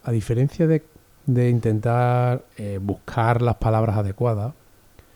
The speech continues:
o el testimonio adecuado o correcto para ello, el Señor me puso en el corazón que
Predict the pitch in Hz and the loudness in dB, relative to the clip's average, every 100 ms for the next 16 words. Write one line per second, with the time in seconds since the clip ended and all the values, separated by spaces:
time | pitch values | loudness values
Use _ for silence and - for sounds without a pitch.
0 | - _ _ _ _ 107 101 98 98 104 | -20 _ _ _ _ -6 -4 -4 -4 -6
1 | 101 101 104 - 107 107 107 104 104 135 | -6 -6 -8 -6 -2 0 2 2 0 -2
2 | - - - _ - - - 101 98 120 | -8 -20 -20 _ -20 -10 -6 -4 0 2
3 | 110 101 98 101 117 - 95 95 101 113 | 4 2 0 -2 -2 -2 -4 -2 -2 0
4 | 107 135 - - _ - - - - - | -2 -4 -10 -20 _ -20 -20 -20 -20 -12
5 | - 95 120 127 135 139 - 139 131 135 | -6 0 4 6 6 4 4 4 4 2
6 | 123 - 135 147 143 117 107 104 101 101 | 0 0 2 4 2 -2 -2 -2 -2 -4
7 | 98 101 95 | -6 -6 -10